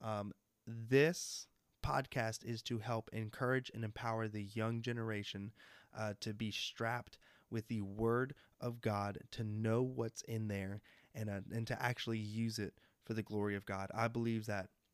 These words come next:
the God's word, what he has left us with, uh, wh-, which is the scripture, um, to instruct us, I believe that this can change the entire world. Uh, because honestly, this is from another world. <laughs>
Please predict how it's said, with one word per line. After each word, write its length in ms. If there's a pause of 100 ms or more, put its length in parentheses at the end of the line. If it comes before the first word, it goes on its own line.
the 380
God's 340
word, 520
what 160
he 160
has 180
left 460
us 240
with, 320
uh, 160
wh-, 200
which 160
is 140
the 100
scripture, 540 (600)
um, 500 (1400)
to 200
instruct 420
us, 180
I 120
believe 280
that 140
this 140
can 160
change 280
the 140
entire 340
world. 320 (880)
Uh, 160
because 400
honestly, 400
this 280
is 160
from 200
another 320
world. 400
<laughs> 40